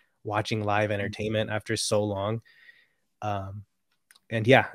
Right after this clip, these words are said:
Speaker 1: it's, it's been a very, very tricky time because also they're keeping shows smaller. The, the
Speaker 2: Yeah.
Speaker 1: networks are, are being, are telling the writers and the producers, like, "No big protests, no big concert scenes,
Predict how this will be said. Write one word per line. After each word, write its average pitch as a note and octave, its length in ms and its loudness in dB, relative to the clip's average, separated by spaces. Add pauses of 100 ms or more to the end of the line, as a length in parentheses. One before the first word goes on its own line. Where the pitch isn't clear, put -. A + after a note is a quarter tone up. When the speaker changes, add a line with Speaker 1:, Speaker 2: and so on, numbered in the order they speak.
Speaker 1:
it's, - 160 -2
it's - 220 -4
been B2 340 6
a G#2+ 300 2
very, D3 460 8
very C3+ 240 4
tricky C3+ 320 2
time A#2 360 4
because A#2 320 4
also B2+ 360 4
they're B2 260 8
keeping C#3 400 0
shows A#2+ 560 2
smaller. G#2+ 640 -2 (1300)
The, G#2 240 -2
the A#2+ 120 0
Speaker 2:
Yeah. B2 60 6
Speaker 1:
networks C3+ 400 6 (100)
are, A#2+ 280 4
are A#2 100 0
being, B2+ 340 0
are B2+ 120 0
telling B2 360 0
the A2+ 140 0
writers A2+ 480 2
and A2+ 120 -4
the G#2+ 40 -4
producers, G#2+ 680 -2
like, G2+ 300 -4 (260)
"No A#2 260 4
big B2 380 2
protests, C3 720 0
no A#2 140 0
big A#2+ 260 0
concert C3 640 0
scenes, B2 680 -2